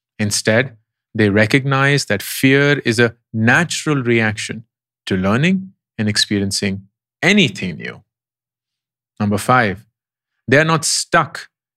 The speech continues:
in the illusion of happiness as a permanent state. They recognize that being human means varied, differing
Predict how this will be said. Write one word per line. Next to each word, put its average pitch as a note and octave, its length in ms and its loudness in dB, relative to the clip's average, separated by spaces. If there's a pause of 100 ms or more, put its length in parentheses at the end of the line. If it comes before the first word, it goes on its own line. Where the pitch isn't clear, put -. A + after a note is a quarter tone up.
in B2+ 160 -2
the B2+ 220 2
illusion C#3 600 4
of C3 140 -4
happiness - 800 0 (340)
as G#2+ 120 -2
a G#2 40 -2 (220)
permanent G#2 460 2
state. - 500 -8 (520)
They C#3+ 140 4
recognize D#3+ 560 2
that D3+ 160 2 (240)
being D3+ 200 2
human D3+ 600 2
means F#3 580 2 (200)
varied, C3+ 720 2 (300)
differing C3+ 640 0